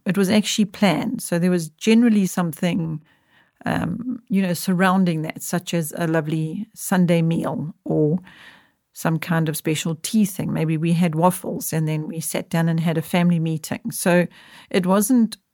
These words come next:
just a family meeting, we're calling a family meeting, rush, rush,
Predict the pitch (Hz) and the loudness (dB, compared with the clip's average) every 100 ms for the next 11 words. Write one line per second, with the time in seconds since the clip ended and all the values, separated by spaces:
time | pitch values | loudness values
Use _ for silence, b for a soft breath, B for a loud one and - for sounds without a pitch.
0 | _ - 190 - - - _ _ _ 196 | _ -2 0 -2 -6 -12 _ _ _ -10
1 | - 208 190 190 180 180 190 170 - 190 | 0 4 6 4 4 0 -4 -2 0 2
2 | 185 180 180 180 170 170 170 175 160 170 | 2 0 0 2 2 0 -2 -2 0 0
3 | - 180 170 - | 0 0 0 -4